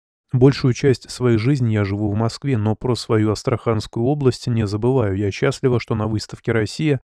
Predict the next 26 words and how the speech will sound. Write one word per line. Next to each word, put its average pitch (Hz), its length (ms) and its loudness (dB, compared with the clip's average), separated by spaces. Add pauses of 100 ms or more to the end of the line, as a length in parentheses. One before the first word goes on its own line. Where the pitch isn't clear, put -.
(300)
участвует 139 560 0
наша 127 300 0
огромная, 120 400 0
яркая, 113 380 0
многонациональная 110 1080 0
область", 135 400 0
рассказала 113 540 0
гостям 107 380 -2
форума 127 340 0
Надежда 107 400 0
Бабкина. 104 540 -4 (440)
Губернатор 151 560 4
Астраханской 139 640 0
области 139 380 -2
Игорь 123 200 -2
Бабушкин 131 560 0
поблагодарил 117 680 2
народную 104 360 -2
артистку 120 400 -4
за 107 120 0
внимание, 110 440 2
которое 110 380 -2
она 107 120 0
уделяет 104 420 0
малой 104 300 0
родине. 131 460 2